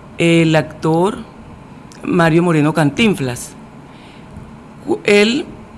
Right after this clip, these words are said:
pues, La Pollera Colorá, al mes de haber sido grabada, ya era un hit en Colombia.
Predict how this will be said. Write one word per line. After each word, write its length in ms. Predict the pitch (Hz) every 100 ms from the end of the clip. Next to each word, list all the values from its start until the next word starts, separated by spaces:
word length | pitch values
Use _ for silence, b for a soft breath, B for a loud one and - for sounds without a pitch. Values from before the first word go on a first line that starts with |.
| -
pues, 380 | 202 185 - - - - - -
La 220 | 180 175
Pollera 300 | 175 170 190
Colorá, 260 | 214 208 170
al 240 | - 175
mes 140 | 156 160
de 80 | 185
haber 160 | 190
sido 220 | 180 196 180
grabada, 340 | 151 160 196
ya 200 | 175 151
era 140 | 160
un 100 | 175
hit 260 | 180 214 220 - - B B B
en 160 | 180 165
Colombia. 600 | 147 151 190 151 127